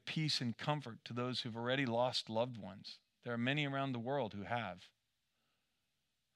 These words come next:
And we ask for your peace and your comfort. We ask also, Lord,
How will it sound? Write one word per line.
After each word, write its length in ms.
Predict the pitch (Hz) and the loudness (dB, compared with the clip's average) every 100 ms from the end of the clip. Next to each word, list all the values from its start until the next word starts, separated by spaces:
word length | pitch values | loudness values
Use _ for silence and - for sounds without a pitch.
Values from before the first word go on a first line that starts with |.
| _ | _
And 100 | 110 | -4
we 100 | 110 | 0
ask 260 | 110 113 - | 0 -2 -4
for 80 | |
your 100 | 110 | -6
peace 360 | 101 - 120 - | -6 -2 0 0
and 80 | 113 | -2
your 100 | 107 | -4
comfort. 460 | - 120 117 120 - _ - _ _ | -4 -4 -4 -8 -10 _ -20 _ _
We 60 | 120 | 0
ask 240 | 123 - | 0 0
also, 300 | 123 127 110 | 0 0 -2
Lord, 400 | 110 120 120 117 | -4 -4 -4 -6